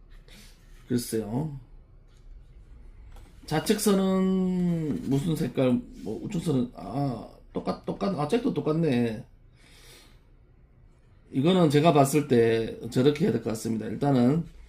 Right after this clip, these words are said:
살짝 꽂아가지고, 어, 방향을 이렇게 틀었을 때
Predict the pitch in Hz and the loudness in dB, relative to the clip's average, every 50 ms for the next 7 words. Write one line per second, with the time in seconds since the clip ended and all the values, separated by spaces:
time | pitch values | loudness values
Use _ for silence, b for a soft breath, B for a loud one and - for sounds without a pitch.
0 | b b b b b b - - - 127 120 151 147 - 208 202 175 131 123 120 | b b b b b b -10 -6 -4 0 0 2 2 2 2 4 4 4 4 2
1 | 123 139 135 156 165 143 120 110 107 - - _ - - - _ - _ _ _ | 2 2 2 4 4 4 4 2 0 -6 -14 _ -20 -20 -20 _ -20 _ _ _
2 | _ _ _ _ - 120 117 113 110 110 113 113 120 - - - - - - - | _ _ _ _ -12 -8 -8 -6 -6 -6 -6 -6 -8 -10 -14 -18 -20 -20 -20 -20
3 | - - - - - _ _ _ _ _ _ - - - - - _ _ _ - | -20 -20 -20 -20 -20 _ _ _ _ _ _ -20 -20 -20 -20 -20 _ _ _ -20
4 | - - - - - 143 165 185 196 185 156 127 120 127 139 175 202 185 - - | -20 -20 -16 -6 0 2 4 4 6 6 6 6 6 6 4 4 2 0 -4 -10
5 | - - - - 127 - - 180 196 190 180 - 139 - - 117 113 117 113 110 | -18 -16 -12 -12 -8 -4 -2 0 0 0 0 0 -2 2 4 4 4 4 2 0
6 | 110 | -6